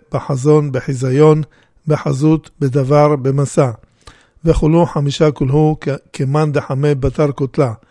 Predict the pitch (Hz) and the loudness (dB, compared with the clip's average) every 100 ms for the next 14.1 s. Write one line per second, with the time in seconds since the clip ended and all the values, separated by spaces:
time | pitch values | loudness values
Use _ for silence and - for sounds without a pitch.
0 | _ _ - 143 143 165 151 131 139 156 | _ _ -6 -4 0 0 0 0 0 0
1 | 143 139 139 143 127 107 _ _ _ - | 0 -2 0 0 -2 -6 _ _ _ -4
2 | 160 151 147 160 165 156 _ _ - 156 | -2 0 2 2 0 -6 _ _ -8 0
3 | 160 160 160 - 143 156 156 143 139 147 | 2 2 0 -2 0 0 0 -2 0 2
4 | 147 135 - 131 165 147 143 131 147 143 | 2 -2 -6 -6 -2 -2 -2 0 2 2
5 | 131 143 123 127 156 123 - _ _ _ | 0 -4 -6 -4 -2 -2 -6 _ _ _
6 | _ _ - 156 170 170 147 - 160 156 | _ _ -8 2 4 4 0 0 2 2
7 | 143 135 143 151 151 _ _ _ - 165 | 0 0 0 0 -2 _ _ _ -2 0
8 | 151 143 - 156 135 151 147 135 135 147 | 0 -2 2 2 2 0 0 0 2 4
9 | 151 139 131 156 151 135 - 123 127 147 | 4 2 -2 0 0 -2 -8 -6 -2 -2
10 | 151 _ _ _ 151 139 - 151 139 139 | -2 _ _ _ -6 -4 -2 -2 -2 -2
11 | 147 151 - - 135 139 151 - 139 139 | -2 -4 -8 -8 0 4 4 2 0 2
12 | 127 110 _ _ _ _ - 139 147 165 | 0 -6 _ _ _ _ -6 0 2 2
13 | 147 - 151 151 127 143 135 135 131 147 | 0 0 0 0 -2 0 2 0 2 2
14 | 156 | 0